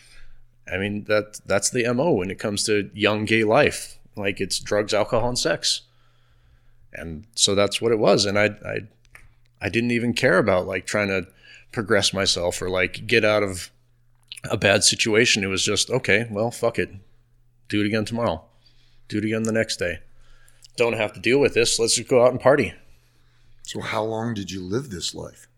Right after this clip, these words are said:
Speaker 1: Oh, <laughs> off and on for a long time, for way too long. I, I couldn't put a number on it.
Speaker 2: So during that period,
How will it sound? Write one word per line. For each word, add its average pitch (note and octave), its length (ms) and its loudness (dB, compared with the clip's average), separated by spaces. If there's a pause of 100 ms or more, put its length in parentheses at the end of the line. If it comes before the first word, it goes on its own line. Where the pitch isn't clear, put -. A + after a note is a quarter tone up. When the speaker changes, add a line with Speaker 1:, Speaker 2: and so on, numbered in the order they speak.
(120)
Speaker 1:
Oh, F2 300 -8 (500)
<laughs> G#2+ 120 -6 (1600)
off G#2 260 -4
and G#2+ 120 -2
on B2+ 380 -2 (920)
for - 160 -2
a A2 80 4
long A#2 220 -2
time, B2+ 300 -6 (680)
for A2 120 -6
way A2+ 200 0
too A2 180 -4
long. F2+ 300 -12 (100)
I, G#2+ 300 -6
I A2 60 0
couldn't G#2+ 260 -4
put A2+ 140 -8
a A2 40 -6
number G#2+ 300 -6
on F2+ 160 -12
it. F#2+ 100 -12 (720)
Speaker 2:
So G2+ 300 -6 (180)
during A2+ 480 -6
that G2+ 320 -6
period, G#2+ 720 -4